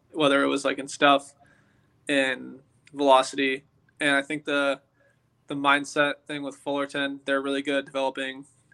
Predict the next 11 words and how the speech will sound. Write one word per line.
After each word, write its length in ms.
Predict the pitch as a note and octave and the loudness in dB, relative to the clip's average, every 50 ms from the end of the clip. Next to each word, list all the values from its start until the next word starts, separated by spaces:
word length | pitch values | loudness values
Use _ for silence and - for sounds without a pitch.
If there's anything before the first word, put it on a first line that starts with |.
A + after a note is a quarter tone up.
| _ | _
mindsets, 720 | - C#3 C3+ C3+ C#3 - C#3+ C3+ C3 C3 - - - - - - _ _ _ _ _ | 0 2 2 2 2 2 4 4 4 4 0 -6 -18 -20 -20 -20 _ _ _ _ _
whether 280 | D3 C#3 C#3 C#3 C#3 | -4 0 2 2 2
it's, 180 | C3+ C3 - - | 0 0 -4 -6
like, 280 | C#3+ C3+ C3 C3 C#3 _ _ _ _ _ _ _ _ _ _ _ _ _ _ - | -6 -6 -6 -6 -8 _ _ _ _ _ _ _ _ _ _ _ _ _ _ -2
on 160 | F3 E3+ E3 | 0 0 0
the 60 | D#3+ | 0
mound, 260 | D#3+ D#3+ D#3+ D#3+ D3+ | 0 0 0 0 0
off 160 | D3+ C#3+ C#3+ | -2 -6 -6
the 80 | - D#3 | -6 -4
mound, 260 | D3+ D3+ D3 D3+ D3 | -4 -2 -2 -2 -4
like, 220 | C3+ B2 A#2 A#2 | -4 -6 -6 -8